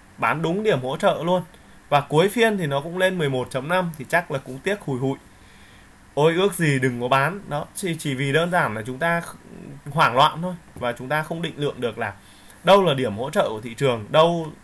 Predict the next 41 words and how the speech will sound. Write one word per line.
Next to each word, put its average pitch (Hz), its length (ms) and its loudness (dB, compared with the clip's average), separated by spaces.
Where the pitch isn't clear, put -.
thị 123 120 -10
trường 120 240 0
nó 107 80 -8
sẽ 156 100 -6
đạp 151 220 0
về 117 180 2
đến 113 140 -4
đâu, 170 240 4
phái 123 200 4
sinh 180 200 0
nó 170 80 -2
sẽ 170 120 -4
đi 185 180 0
đến 175 140 -2
đâu, 196 300 6
và 113 300 -4
tất 196 120 0
cả 170 240 -2
những 120 100 -10
câu 160 180 0
chuyện 123 160 -6
đó 110 220 -2
để 117 180 -6
chúng 110 100 -12
ta 143 200 -4
luôn 190 260 2
chủ 123 120 -6
động 123 220 -2
trong 151 220 -4
một 120 180 -6
cái 113 100 -8
tâm 165 240 0
thế 143 200 -2
và 156 100 -6
vị 110 220 -12
thế 113 180 -4
của 131 100 -8
chúng 110 120 -10
ta. 147 160 -4
Đó, 110 260 -2
M 131 60 -8